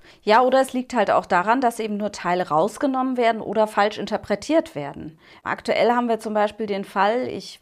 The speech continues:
spreche jetzt tatsächlich mal über covid, obwohl wir das ja eigentlich nicht dauernd tun wollen. <laughs> Aber aktuell haben wir den Fall, dass es heißt, Kinder wären durch die Omikron-Variante sehr gefährdet. Wir wissen aber, dass es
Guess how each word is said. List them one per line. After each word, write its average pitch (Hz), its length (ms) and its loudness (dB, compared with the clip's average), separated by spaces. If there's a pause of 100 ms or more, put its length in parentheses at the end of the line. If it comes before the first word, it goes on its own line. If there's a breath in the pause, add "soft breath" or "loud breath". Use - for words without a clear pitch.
spreche 202 380 -6
jetzt 196 140 -4
tatsächlich 202 480 -4
mal 196 180 0
über 185 180 -2
covid, 214 380 -4
obwohl - 280 -6
wir 185 100 -6
das 185 180 -6
ja 170 280 -4
eigentlich 180 540 -6
nicht 190 440 -10
dauernd 190 260 0
tun 294 240 0
wollen. 233 320 4
<laughs> - 20 -14 (920 loud breath)
Aber 226 300 8
aktuell 226 400 4
haben 233 140 2
wir 220 100 4
den 202 180 0
Fall, 208 320 2 (240 loud breath)
dass 214 200 4
es 196 140 -10
heißt, 190 300 0
Kinder 233 320 2
wären 202 160 0
durch 196 180 -6
die - 120 -2
Omikron-Variante 175 1300 -2
sehr 156 180 -2
gefährdet. - 640 -10 (280 loud breath)
Wir 196 140 -2
wissen 226 240 2
aber, 262 360 2
dass 214 360 2 (140)
es - 340 -8